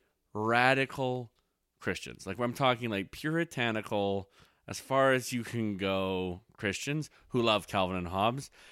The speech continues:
and I know, like, complete degenerates who love Calvin and Hobbes, and I, that's art. <laughs> Like, to be able to communicate to two vastly dispergent groups,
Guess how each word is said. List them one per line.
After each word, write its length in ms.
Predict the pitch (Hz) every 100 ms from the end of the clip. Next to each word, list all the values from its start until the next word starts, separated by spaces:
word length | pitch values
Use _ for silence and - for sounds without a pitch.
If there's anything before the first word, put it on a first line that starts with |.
| - -
and 120 | 151
I 140 | 170 175
know, 220 | 175 165
like, 260 | 165 151
complete 480 | - 180 151 170 180
degenerates 800 | 175 147 143 175 120 73 - - - -
who 160 | 156
love 440 | 131 117 117 - -
Calvin 320 | 131 110 101
and 100 | 95
Hobbes, 320 | 92 90 85 - - -
and 120 | 147
I, 160 | 151 151 _ _
that's 420 | 104 147 170 - -
art. 380 | 95 95 76 - -
<laughs> 120 | - 220 -
Like, 240 | 185 -
to 120 | - 156
be 220 | 139 127
able 300 | 151 175 185
to 100 | 175
communicate 800 | 160 120 113 120 127 160 165 165 - - - -
to 340 | 143 117 104 - _ _ _ - -
two 500 | - 131 131 127 -
vastly 640 | 101 87 117 110 117 - 113
dispergent 640 | 104 - 98 101 101 90
groups, 520 | - 95 135 - -